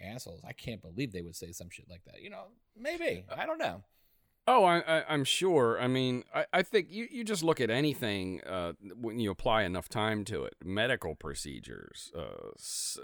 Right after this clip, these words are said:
Speaker 2: s-, the, the psychiatry profession, the things people believed. I mean, uh, being homosexual was once considered a mental disorder that could have you
Speaker 1: Gee.
Speaker 2: institutionalized.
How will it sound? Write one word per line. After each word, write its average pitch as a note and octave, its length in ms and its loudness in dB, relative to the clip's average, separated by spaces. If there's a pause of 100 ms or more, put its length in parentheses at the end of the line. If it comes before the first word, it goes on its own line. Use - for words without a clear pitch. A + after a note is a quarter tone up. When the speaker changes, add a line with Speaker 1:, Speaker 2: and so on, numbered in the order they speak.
(140)
Speaker 2:
s-, - 160 -10
the, F2 360 -6
the E2 240 -8
psychiatry - 1000 -6
profession, - 720 -8 (360)
the A2 80 -2
things C#3 260 2
people A2 240 -2
believed. A2+ 560 -4
I F2 140 -2
mean, G2 600 -4
uh, G2+ 60 -8
being A2+ 240 -2
homosexual G#2+ 640 -4
was F2 140 -4
once F#2 200 -4
considered E2 440 -6
a - 20 -4
mental F2 320 -6
disorder B1 500 -10
that C2 100 -14
could D2 100 -8
have C#2 120 -8
you C2+ 100 -10
Speaker 1:
Gee. C2 160 -8
Speaker 2:
institutionalized. A#1+ 920 -10